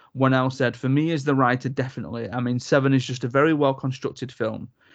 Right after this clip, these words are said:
If you're writing a thriller, it can't hud-, hurt to study it." In terms of the story, though, James and I never really felt Seven was that close to our film. I guess if you stand back, you have two detectives chasing a psychopath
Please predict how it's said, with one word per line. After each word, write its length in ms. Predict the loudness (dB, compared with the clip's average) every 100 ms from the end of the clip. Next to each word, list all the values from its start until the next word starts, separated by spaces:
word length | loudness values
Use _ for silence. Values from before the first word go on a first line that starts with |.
| _ -4
If 120 | 0
you're 100 | 4
writing 380 | 4 2 0 -4
a 60 |
thriller, 380 | -2 0 0 0
it 200 | -2 -2
can't 240 | -2 -2
hud-, 240 | -2 -4 -2
hurt 300 | 2 4 2
to 100 | -4
study 360 | -2 -2 -2
it." 140 | -6 -10 _ _ _ _ _ _ _ _
In 120 | -2
terms 320 | 2 4 4 2
of 80 |
the 80 | -2
story, 420 | -2 2 4 4
though, 300 | 2 -2 -10 -14 _ _ _ _
James 380 | -4 -2 0 -2
and 100 | 0
I 120 | 0
never 280 | 2 2 2
really 280 | 0 0 -2
felt 320 | 0 -2 -2
Seven 340 | -2 -4 -2 -4
was 160 | -2
that 220 | -2 -2
close 260 | -4 -6 -4
to 80 | 0
our 240 | 2 2
film. 340 | 0 -6 -8 -16 _ _ _ _ _ _ _ -20 -6
I 100 | 0
guess 260 | 2 0 0
if 80 |
you 100 | 0
stand 380 | 0 0 -2 -2
back, 380 | -4 -4 -8 _ _ _ -18 -6
you 140 | -2
have 180 | -2 -2
two 180 | -4 -4
detectives 540 | -2 -4 -4 -6 -12
chasing 400 | 2 2 2 -2
a 60 | -2
psychopath 720 | 0 -2 -4 -6 -6 -8